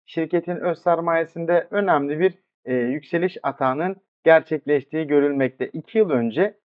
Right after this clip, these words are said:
şirkette böyle, e, iki milyarlarda öz sermaye varken dört milyarlara doğru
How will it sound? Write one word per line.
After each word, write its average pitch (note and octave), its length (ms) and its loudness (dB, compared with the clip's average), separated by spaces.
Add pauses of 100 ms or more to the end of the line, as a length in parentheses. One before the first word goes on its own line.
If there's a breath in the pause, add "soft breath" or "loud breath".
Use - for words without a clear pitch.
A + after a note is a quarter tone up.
şirkette D#3+ 600 -2
böyle, E3 300 4 (220)
e, A#2 160 -2
iki C#3+ 260 -6
milyarlarda C#3 680 2
öz C#3+ 160 0
sermaye A#2+ 460 0
varken B2+ 580 -4
dört D#3+ 220 2
milyarlara A2 580 -2
doğru C3 380 -2